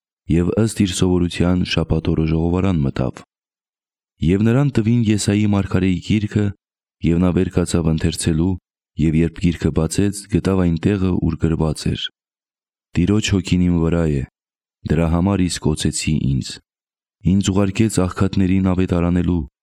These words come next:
սրտով բեկյալներին բժշկելու, գերիներին ազատում քարոզելու և կույրերին տեսողություն,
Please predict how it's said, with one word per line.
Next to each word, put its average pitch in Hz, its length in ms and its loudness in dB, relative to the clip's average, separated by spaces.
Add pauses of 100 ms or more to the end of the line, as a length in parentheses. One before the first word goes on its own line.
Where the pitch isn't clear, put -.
(380)
սրտով 85 560 0
բեկյալներին 78 760 0
բժշկելու, 76 680 0 (560)
գերիներին 95 680 2
ազատում 92 500 2
քարոզելու 85 680 0 (500)
և 80 220 2
կույրերին 82 580 2
տեսողություն, 82 800 0